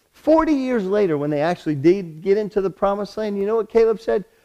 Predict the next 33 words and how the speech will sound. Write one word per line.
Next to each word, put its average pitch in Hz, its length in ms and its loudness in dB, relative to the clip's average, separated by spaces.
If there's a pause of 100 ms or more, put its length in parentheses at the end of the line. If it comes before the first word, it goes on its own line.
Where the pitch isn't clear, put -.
(160)
Caleb 226 340 8
said, 202 240 0
"All 254 160 8
right, 202 240 8
boys, 190 300 6
let's 208 240 2
go 196 180 4
get 165 200 4
'em. 139 120 -2
I 190 160 2
was 143 200 0
ready 185 260 4
forty 190 380 0
years 185 260 2
ago, 180 300 2
and 151 120 -2
I 170 160 -2
am 139 320 -4
just 165 400 2
as 131 160 -2
ready 135 300 0
today." 117 500 -6 (380)
Do 165 80 -4
you 185 100 2
see 254 260 2
what 381 300 2
faith 226 380 0
does 190 300 2
differently 214 600 -4
in 185 100 -4
a 147 40 -4
person's 190 480 -6
life? 151 460 -4